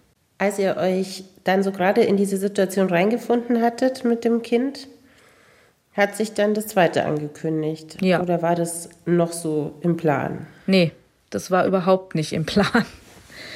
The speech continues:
Speaker 2: Also ich hatte vorher auch schon mal eine Zeit lang natürlich verhütet und war der Meinung, ich kenne meinen Zyklus gut genug, um das wieder tun zu können. Und das war ja auch eine ganze Weile so gewesen.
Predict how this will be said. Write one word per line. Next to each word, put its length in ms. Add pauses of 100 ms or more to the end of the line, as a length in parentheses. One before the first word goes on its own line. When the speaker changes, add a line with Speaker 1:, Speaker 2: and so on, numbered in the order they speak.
(300)
Speaker 2:
Also 160
ich 100
hatte 180
vorher 540
auch 180
schon 280
mal 220
eine 160
Zeit 340
lang 200
natürlich 600
verhütet 800 (1500)
und 280
war 240
der 140
Meinung, 420
ich 140
kenne 260
meinen 440
Zyklus 540
gut 400
genug, 360
um 180
das 200
wieder 240
tun 260
zu 140
können. 440 (1400)
Und 360
das 200
war 160
ja 200
auch 200
eine 100
ganze 320
Weile 260
so 160
gewesen. 600